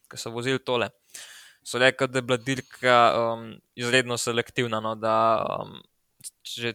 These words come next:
če pogledamo, ne, do cilja je prišlo samo devetinpetdeset kolesarjev, ehm, pomeni, da je bila res, res težka. Eh, sploh teli ta kratki krogi na koncu bili zelo kaotični, ehm, bilo tudi ene par padcev, na žalost je spet, ehm,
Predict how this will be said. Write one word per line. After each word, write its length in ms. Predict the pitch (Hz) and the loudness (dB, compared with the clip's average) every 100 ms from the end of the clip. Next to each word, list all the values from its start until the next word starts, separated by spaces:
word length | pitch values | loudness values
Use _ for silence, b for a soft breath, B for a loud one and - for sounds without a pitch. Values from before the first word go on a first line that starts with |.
| - | -6
če 100 | - | -10
pogledamo, 500 | - 127 131 120 113 | -6 0 4 4 2
ne, 120 | 113 | -4
do 80 | 113 | -8
cilja 220 | 113 120 | -4 0
je 40 | 117 | 4
prišlo 240 | - 120 | 4 2
samo 220 | 113 117 113 | -4 -4 -2
devetinpetdeset 680 | 117 - 117 120 113 117 - | -2 -4 -6 -2 -2 -4 -8
kolesarjev, 640 | 117 117 120 117 113 107 b b b b _ _ - | -6 0 4 6 4 -2 b b b b _ _ -8
ehm, 560 | 64 52 53 55 55 _ _ _ | -6 -6 -10 -16 -20 _ _ _
pomeni, 240 | - 117 113 | -8 -4 -2
da 60 | |
je 40 | 113 | 2
bila 140 | 117 | 4
res, 160 | 120 117 | 4 2
res 180 | 117 107 | -2 2
težka. 380 | 113 - 113 | 0 2 0
Eh, 540 | 110 117 - 98 98 113 | -2 -6 -6 -2 0 -2
sploh 260 | - 120 147 | 0 0 2
teli 300 | 127 120 113 B B B B - | 0 2 0 B B B B -14
ta 100 | 117 | 0
kratki 360 | 127 120 - | 2 2 -2
krogi 320 | - 127 117 | -4 -2 -2
na 140 | 120 120 | -2 0
koncu 400 | 123 120 113 117 | 2 0 -2 -6
bili 180 | 113 117 | -6 -2
zelo 160 | 120 | -2
kaotični, 720 | - 120 123 123 - 120 113 - - | 2 2 2 -2 -8 -8 -8 -10 -12
ehm, 580 | 113 113 110 113 110 110 b b b b _ | -6 -2 0 0 -2 -8 b b b b _
bilo 160 | 113 185 | -20 -20
tudi 200 | - 123 | -6 -2
ene 160 | 120 | -2
par 200 | 113 120 117 | 2 0 4
padcev, 400 | 123 120 - 120 | 6 4 2 -4
na 140 | 113 113 | -4 0
žalost 400 | 117 113 113 117 | 4 4 0 -6
je 60 | |
spet, 420 | 110 - 113 - 117 | -8 -6 -6 -4 -2
ehm, 300 | 117 113 | -2 -4